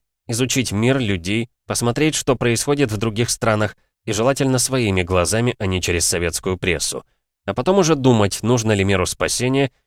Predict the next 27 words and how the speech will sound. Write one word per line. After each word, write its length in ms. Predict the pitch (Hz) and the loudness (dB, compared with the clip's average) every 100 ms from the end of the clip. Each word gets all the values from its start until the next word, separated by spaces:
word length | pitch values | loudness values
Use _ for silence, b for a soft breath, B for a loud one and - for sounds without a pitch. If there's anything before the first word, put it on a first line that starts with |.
| - | -4
или 240 | 113 135 | 2 4
Саша 320 | 123 143 139 | 4 0 2
Нерушимый 500 | 127 120 104 135 143 127 | 2 2 2 2 2 2
может 300 | 113 104 - | 2 -2 -2
просто 320 | 110 - 104 | -4 -2 -2
пожить 380 | 98 87 107 - | 0 -2 -4 -2
немного 400 | 95 107 98 92 | 0 0 0 -2
для 160 | 87 | -2
себя 340 | 78 90 98 120 | -4 -4 -2 -2
и 60 | |
по 120 | 98 | -2
большей 360 | 85 90 - 82 | -2 -2 -2 -4
части 340 | - 92 - | -2 -4 -4
для 180 | 90 85 | -6 -4
своих 300 | - 87 90 | -2 -2 -4
людей. 340 | 92 98 120 - _ _ _ - | -6 -4 -4 -6 _ _ _ -6
Не 120 | 113 | -4
спасти 380 | - 107 - 104 | -2 -4 -2 -4
всех, 400 | - 135 135 - _ _ - | -2 0 0 0 _ _ -10
а 60 | |
хотя 260 | 92 92 104 | -6 -2 0
бы 120 | 98 | 0
на 140 | 92 90 | 0 0
месяц 380 | 98 - 104 | 0 0 -2
сделать 440 | 82 78 90 92 95 | -4 -4 -2 -2 -2
счастливыми. 580 | - - 117 113 85 73 _ _ _ | -2 -2 -2 -2 -4 -10 _ _ _
Как? 260 | - 90 | -4 -4